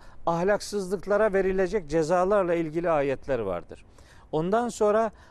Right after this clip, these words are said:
hangi tür tavırların tevbe olduğunu, hangilerinin tevbe olamayacağını ifade eden ayetler vardır. Sonra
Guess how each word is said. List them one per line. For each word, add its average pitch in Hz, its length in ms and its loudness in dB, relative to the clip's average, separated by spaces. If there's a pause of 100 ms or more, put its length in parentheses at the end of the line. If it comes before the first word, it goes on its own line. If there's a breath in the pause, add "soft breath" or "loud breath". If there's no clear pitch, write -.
hangi 240 560 -2
tür 208 280 -6
tavırların 185 680 2
tevbe 190 420 2
olduğunu, 170 680 0 (240 loud breath)
hangilerinin 202 800 0
tevbe 180 360 2
olamayacağını 175 800 0
ifade 160 420 0
eden 170 200 -4
ayetler 139 520 -2
vardır. 92 420 -2 (300 soft breath)
Sonra 208 560 2